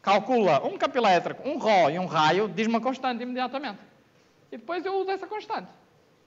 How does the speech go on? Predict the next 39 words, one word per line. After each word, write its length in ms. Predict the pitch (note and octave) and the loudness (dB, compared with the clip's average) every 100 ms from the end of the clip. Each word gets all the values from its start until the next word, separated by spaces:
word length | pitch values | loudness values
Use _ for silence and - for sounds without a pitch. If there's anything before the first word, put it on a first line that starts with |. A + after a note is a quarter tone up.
| _ _ _ _ | _ _ _ _
Reparem 340 | - D4 G4+ C4 | -4 -2 -2 -4
que 80 | |
o 20 | C4+ | -2
meu 140 | E4 | 0
amigo 240 | C#4 B3+ | 2 0
experimentalista 720 | - A#3 A3 G3+ F#3 D#3+ D#3+ F#3 | -2 -6 -6 -2 -2 -2 -4 -2
pode-me 340 | A3+ C#4 C4 | 0 2 0
dizer 240 | A#3 A3 | 0 2
esta 220 | A3+ A3 F#3 | 2 2 -2
constante 640 | G3 F3+ F3 D3+ D#3+ D4+ - - _ _ _ _ - | -2 2 2 2 0 -10 -12 -20 _ _ _ _ 2
para 300 | B3 G3+ D3+ | 4 6 2
um 260 | D3 C#4+ F4 | 0 -6 -2
raio, 460 | G#3+ F#3 F3 A#3+ | 2 6 6 2
uma 240 | A#3+ C4+ B3+ | 0 0 2
densidade, 720 | A#3+ A3 G3 F3+ A3 F4+ C#4 F3 | 2 2 2 4 2 -2 -8 -4
diz-me 200 | A#3 A3 | -2 0
qual 160 | G#3+ | 2
é 40 | G3 | 2
o 40 | |
campo 220 | G3+ F3 | 2 2
elétrico 220 | F#3 E3+ | 2 2
que 60 | G#3 | 0
eu 40 | |
descubro 280 | F#3 - - | -4 -4 -4
a 40 | F3+ | -4
constante, 480 | F3 - C3+ D3 B3+ _ _ _ _ _ _ _ _ | -8 -8 -10 -10 -18 _ _ _ _ _ _ _ _
e 140 | - B3+ | -2 2
ele 160 | D#4 | 2
faz 240 | F4 C#4+ B3 | 2 -2 -2
o 40 | |
experimento 680 | A3+ - A#3+ G#3+ G3+ G#3+ B3 | -4 -4 0 2 2 0 -4
com 300 | - B3 G#3+ | 0 2 2
raios 340 | A3 C4 C4+ | 2 2 2
diferentes 580 | G#3 A3 F#3 F#3 E4 - | -2 -4 -4 -4 -6 -8
e 40 | C4 | -6
eu 100 | G#3 | -6
digo-lhe 340 | G3+ B3 A#3+ | -6 -6 -6
o 80 | B3 | -8
resultado. 440 | A#3 C#4 C#4 G3 | -8 -8 -6 -8